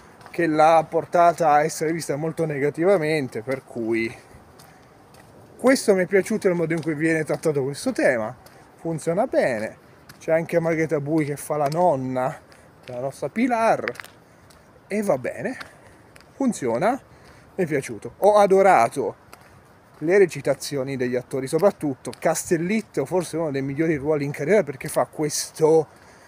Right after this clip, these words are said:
patriarcale regista teatrale, una sorta di Nanni Moretti che se la tira tantissimo e che è un dittatore,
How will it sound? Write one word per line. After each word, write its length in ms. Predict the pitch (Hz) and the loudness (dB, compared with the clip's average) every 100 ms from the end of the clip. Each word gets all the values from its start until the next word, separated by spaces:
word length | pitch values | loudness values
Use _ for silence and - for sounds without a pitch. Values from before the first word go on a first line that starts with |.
| - _ | -20 _
patriarcale 1120 | 214 185 - 185 180 180 - 226 220 226 214 | 0 2 2 4 4 2 -2 0 2 6 6
regista 960 | 180 160 143 190 175 - - 202 185 196 - - - - | 6 2 -2 -6 -4 -6 2 4 6 4 -4 -20 -20 0
teatrale, 1040 | 170 170 185 170 196 196 190 190 190 190 - - - | 2 4 4 4 4 4 4 6 4 0 -10 -20 -12
una 180 | 147 160 | -8 -4
sorta 260 | 226 233 | -2 -2
di 120 | 160 156 190 - - | -4 -4 -10 -12 -2
Nanni 380 | 180 190 180 | 2 2 2
Moretti 760 | 160 156 156 156 - - 180 175 - - - - | 0 0 0 -4 -8 -4 -2 -2 -6 -20 -20 -20
che 120 | - 156 | -14 -8
se 140 | 175 | -2
la 120 | 165 | -2
tira 220 | 156 170 | 2 2
tantissimo 880 | 147 202 196 143 151 - 160 156 160 - - - - | 2 2 2 -2 -2 -2 -4 -2 -2 -4 -16 -20 -10
e 120 | 165 | -8
che 180 | - 165 | 0 0
è 20 | |
un 140 | 147 | 0
dittatore, 800 | 143 139 - 131 175 151 135 127 | -2 -2 0 2 4 4 4 2